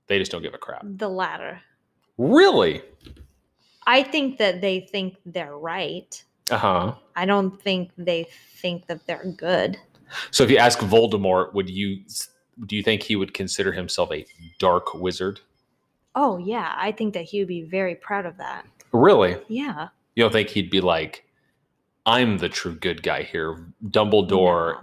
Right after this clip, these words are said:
Speaker 1: is just naive."
Speaker 2: No. Because when you, I mean, Dumbledore says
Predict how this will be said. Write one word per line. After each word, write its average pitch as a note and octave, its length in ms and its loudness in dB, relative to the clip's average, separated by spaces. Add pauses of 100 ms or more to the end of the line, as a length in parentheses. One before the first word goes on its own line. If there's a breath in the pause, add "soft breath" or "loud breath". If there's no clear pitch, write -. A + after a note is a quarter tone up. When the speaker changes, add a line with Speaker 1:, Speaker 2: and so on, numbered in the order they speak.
Speaker 1:
is E2 200 -4
just - 720 -4 (180)
naive." D#2+ 800 -6 (1040)
Speaker 2:
No. G3+ 560 -6 (340)
Because D4+ 340 0
when D#4 200 2
you, E4 240 0
I C#4 160 2
mean, C#4 260 2
Dumbledore C#4 640 4
says C4+ 640 2